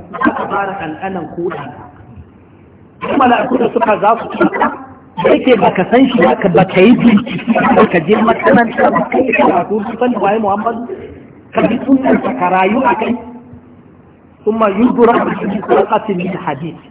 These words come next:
Sai a buge shi da wani irin guduma na ƙarfi. A wani hadisin aka ce, daidai kan ƙeya annabi yake, sai da ya nuna inda ya a jikin shi. Daidai ƙeya, ka san mun bulala ma, ko bulala ma an tafi zafi.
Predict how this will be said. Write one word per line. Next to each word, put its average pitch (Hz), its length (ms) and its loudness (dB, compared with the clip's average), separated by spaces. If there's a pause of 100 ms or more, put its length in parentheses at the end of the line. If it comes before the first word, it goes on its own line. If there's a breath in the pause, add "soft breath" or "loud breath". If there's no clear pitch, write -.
(340)
Sai 196 80 -6
a 190 100 -2
buge 156 300 0
shi 196 160 -10
da 156 80 -2
wani 180 240 0
irin 165 320 -8
guduma 151 440 -2
na - 120 -12
ƙarfi. - 320 -12 (1500)
A 160 60 -4
wani 214 260 2
hadisin 208 400 -2
aka 196 220 0
ce, 175 160 -2 (180)
daidai 233 380 4
kan - 340 -2
ƙeya 208 320 4
annabi 160 560 -4
yake, - 340 -10
sai 214 220 2
da 175 80 -2
ya 165 140 0
nuna 185 300 -2 (100)
inda 185 180 -4
ya - 140 -6 (100)
a - 80 -6
jikin - 400 -12
shi. - 580 -20
Daidai 165 260 -6 (100)
ƙeya, 160 280 -6
ka 185 140 -4
san 180 160 -4
mun 208 400 -4 (320)
bulala 190 500 0
ma, - 120 -4 (100)
ko 240 200 0
bulala 233 580 -2
ma 175 180 -8
an 170 160 -10
tafi 165 240 -10
zafi. 165 320 -8